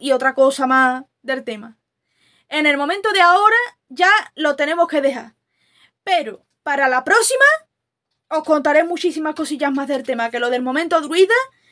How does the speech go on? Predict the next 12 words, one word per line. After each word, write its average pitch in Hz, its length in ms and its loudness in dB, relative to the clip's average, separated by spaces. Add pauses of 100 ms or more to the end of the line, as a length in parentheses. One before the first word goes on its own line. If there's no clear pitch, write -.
(180)
que 285 320 0
dijo 311 180 0
Izar 330 320 2
me 277 100 -4
gustó. 254 300 -6 (440)
Por 269 120 -8
eso 277 220 -2
lo 294 80 2
vamos 277 300 -2
a 262 80 0
tener 269 220 -4
más. 262 520 0